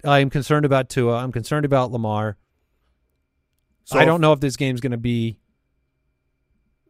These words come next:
Speaker 1: as high scoring as people would hope.
Speaker 2: Yeah, I, I would, uh, I would concur that these are two great defenses,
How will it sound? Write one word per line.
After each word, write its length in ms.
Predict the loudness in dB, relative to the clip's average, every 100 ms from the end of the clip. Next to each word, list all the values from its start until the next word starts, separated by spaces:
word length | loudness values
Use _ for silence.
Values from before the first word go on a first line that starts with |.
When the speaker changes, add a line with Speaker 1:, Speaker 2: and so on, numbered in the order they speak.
| _ _ _
Speaker 1:
as 360 | 2 2 -2 -14 _ _
high 180 | -2 -2
scoring 320 | -2 -4 -4
as 80 | -4
people 260 | -6 -6
would 80 | -8
hope. 180 | -8 -12 _ _
Speaker 2:
Yeah, 460 | 0 2 2 -2 -4
I, 240 | 0 0 -2 -6
I 180 | -4 -4
would, 480 | -2 0 0 -2
uh, 360 | -2 0 0 -2
I 100 | -2
would 180 | -4 -6
concur 580 | -10 -14 -8 -4 -2 -2
that 260 | -2 -2 -4 _
these 320 | -8 -6 -4
are 120 | -6
two 240 | -4 -6
great 340 | -4 -4 -4 -6
defenses, 880 | -6 -4 -6 -10 -8 -8 -8 -12